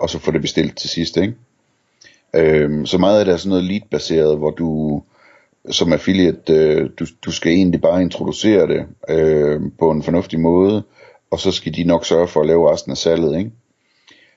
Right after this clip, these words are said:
Øhm, og der kan man så sige, jamen, skal det bygges op på en måde, hvor du får en stor leadpris, eller skal det bygges op på den anden måde, som jeg foretrækker, som er,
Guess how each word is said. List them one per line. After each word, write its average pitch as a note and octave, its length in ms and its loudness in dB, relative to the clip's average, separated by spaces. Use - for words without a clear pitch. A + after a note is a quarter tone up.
Øhm, D#2 800 2
og - 60 0
der G2 60 0
kan G#2 100 0
man F#2+ 80 2
så F#2+ 100 -6
sige, F#2+ 120 0
jamen, E2 360 0
skal - 240 -2
det F#2 120 -2
bygges F2 320 -2
op F2 320 0
på E2+ 120 0
en D#2 140 -2
måde, F2 480 2
hvor D2 520 0
du D2+ 320 -2
får D#2+ 220 2
en D2+ 60 -4
stor F2+ 240 2
leadpris, F2 920 -4
eller E2 200 2
skal D#2+ 200 -2
det D#2 100 -2
bygges D#2+ 200 -4
op E2 220 0
på D2 400 2
den D2+ 100 2
anden G#2 180 4
måde, E2 220 4
som D2+ 200 -2
jeg F#2 120 2
foretrækker, F2 560 0
som D#2 200 -4
er, D#2+ 280 2